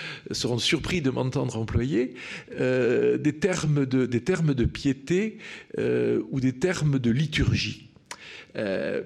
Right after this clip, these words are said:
puisque, je n'ai pas besoin de lire ce texte, comme vous le voyez, pour, euh, Apollinaire,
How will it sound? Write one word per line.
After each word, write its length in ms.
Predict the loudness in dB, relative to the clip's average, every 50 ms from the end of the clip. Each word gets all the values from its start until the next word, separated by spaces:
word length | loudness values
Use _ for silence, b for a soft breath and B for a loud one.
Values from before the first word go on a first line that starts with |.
| -2
puisque, 380 | 0 2 2 2 0 -2 -2 -4 -4 -6 -8 -20 -20 -20 -20 _ _ _ _ _ -20 _ _ _ _ _ _ _ -18 -12 -8
je 80 | -8
n'ai 80 | -6 -4
pas 100 | -2 -2
besoin 280 | 0 0 2 2 2 2
de 160 | 2 2 2
lire 400 | 2 2 2 0 0 -2 -4 -6
ce 160 | -6 -8 -6
texte, 560 | -2 0 0 0 0 -2 -6 -8 -4 -4 -6 B B B B B B -2
comme 160 | 0 2 2
vous 80 | 2
le 80 | 2 4
voyez, 320 | 4 2 2 2 0 -2
pour, 520 | -2 0 0 2 4 4 2 0 -2 -6 -8 -6 -4
euh, 300 | -2 -2 0 0 0 -2 -2
Apollinaire, 720 | -4 -4 -2 -2 -2 0 0 0 0 0 0 0 -2